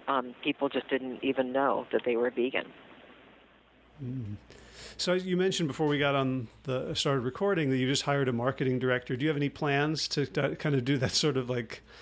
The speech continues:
Speaker 2: shock marketing? 'Cause it really is shocking, especially, you know, some, some of, like, the soft cheeses,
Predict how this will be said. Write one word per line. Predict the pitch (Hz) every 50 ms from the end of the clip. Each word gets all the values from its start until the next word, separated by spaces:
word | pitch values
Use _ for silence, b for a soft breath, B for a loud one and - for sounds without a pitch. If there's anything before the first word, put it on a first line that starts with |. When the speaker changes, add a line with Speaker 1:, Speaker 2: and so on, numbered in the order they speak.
| B B B B B B B B
Speaker 2:
shock | - - - 156 135 147 - 160
marketing? | 147 139 147 143 - 165 160 165 170 175 170
'Cause | - - 143
it | 156 165
really | 156 226 277 277 208 151
is | 131 120
shocking, | - - 151 135 131 - - 147 - - - - - - - - -
especially, | 156 143 - - 175 180 170 - 185 170 156 143 143
you | 143 143
know, | 143 147 139 127
some, | - - 156 160
some | 131 - - 160 151
of, | 139
like, | 135 135 135 139
the | 139
soft | - - - 147 131 143 143 -
cheeses, | - - 170 165 165 147 135 151 151 147 143 139 139 135 135